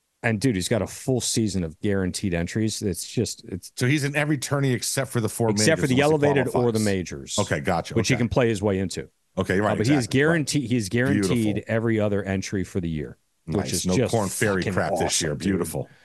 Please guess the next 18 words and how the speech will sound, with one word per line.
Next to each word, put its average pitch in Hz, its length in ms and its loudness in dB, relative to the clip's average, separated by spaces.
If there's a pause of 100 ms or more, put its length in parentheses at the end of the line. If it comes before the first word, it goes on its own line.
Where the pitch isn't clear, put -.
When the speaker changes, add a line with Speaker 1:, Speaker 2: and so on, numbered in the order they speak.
Speaker 2:
Nice. - 280 -4
Speaker 1:
Just 131 200 0
awesome. 95 460 -2
So 113 320 2 (260)
super 160 400 2
stoked. 107 480 0 (380)
Uh, 101 400 0
so 117 180 0
he'll 143 160 2
be 139 160 2
out 131 220 2 (400)
doing 131 300 2
that. 117 280 0
Bats 135 280 0
are 127 40 -2
beating 110 300 -2
the 101 80 0
bookie, 101 500 0